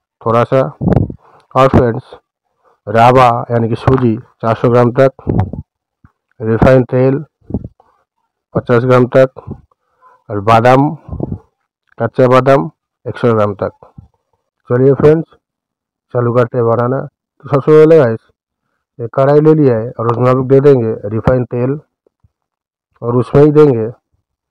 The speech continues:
घी पचास ग्राम का एक डब्बा, जो हम पहले दिखाया नहीं, भूल गए थे। घी और तेल डालने के बाद गाइस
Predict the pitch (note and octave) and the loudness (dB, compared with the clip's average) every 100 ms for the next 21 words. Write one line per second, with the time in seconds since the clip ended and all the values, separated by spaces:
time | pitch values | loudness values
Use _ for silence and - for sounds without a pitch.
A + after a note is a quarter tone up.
0 | _ G#2 F#2+ A#2+ C#3+ D#3 - A#2 B2+ A#2 | _ -16 -4 0 0 -2 -8 -6 -4 -4
1 | B2 A#2+ A#2+ C#3 D#3 _ _ _ _ _ | -2 -2 0 -2 -4 _ _ _ _ _
2 | _ - G2+ A2 G2+ B2 D3 _ - - | _ -16 -8 -6 -2 -2 -2 _ -16 -16
3 | _ _ _ _ _ _ _ _ - A2+ | _ _ _ _ _ _ _ _ -8 -2
4 | B2 A#2 A#2 A#2+ A#2 A2 B2+ C3 C3 G2+ | 0 0 -2 -2 -2 2 2 2 0 -2
5 | A2+ B2 B2+ C#3+ D#3 _ _ _ _ _ | -2 0 -2 -4 -8 _ _ _ _ _
6 | _ _ _ - - - _ _ _ _ | _ _ _ -20 -20 -20 _ _ _ _
7 | _ _ - - - - - - - - | _ _ -16 -6 -4 -4 -6 -6 -8 -10
8 | - _ _ _ _ _ _ _ _ _ | -18 _ _ _ _ _ _ _ _ _
9 | _ _ _ _ _ _ - - - _ | _ _ _ _ _ _ -20 -20 -20 _
10 | _ _ _ - - - _ _ _ _ | _ _ _ -20 -20 -20 _ _ _ _
11 | _ _ _ F#2 A#2 B2 D3+ D3 D#3 D3+ | _ _ _ -8 0 4 4 4 0 2
12 | B2+ B2+ B2 A#2+ B2 C3 C#3+ C#3 D3 D#3 | 0 -4 -8 -2 0 2 4 4 2 2
13 | A#2+ A2 | 2 -2